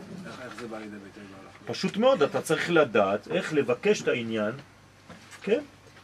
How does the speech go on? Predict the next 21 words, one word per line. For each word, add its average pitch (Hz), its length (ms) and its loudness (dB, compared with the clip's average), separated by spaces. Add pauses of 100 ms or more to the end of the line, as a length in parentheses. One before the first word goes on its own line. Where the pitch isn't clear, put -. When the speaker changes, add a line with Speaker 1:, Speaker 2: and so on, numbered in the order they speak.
(140)
Speaker 2:
מה 127 100 0
זה 143 160 8
איך 131 260 0
בהלכה? 110 540 6
יש 214 440 4
הלכה, 254 360 2
אבל 165 160 6
ההלכה 160 300 8
זה 202 120 6
לא 233 120 12
בספרים. 214 540 2 (840)
ההלכה 170 400 8
זה 202 340 8
אצל 190 240 4
האדם. 175 720 6 (600)
אי 277 120 10
אפשר 277 240 6
ללמוד 226 340 8
הלכה 196 300 8
משולחן 196 440 2
ערוך. 240 560 4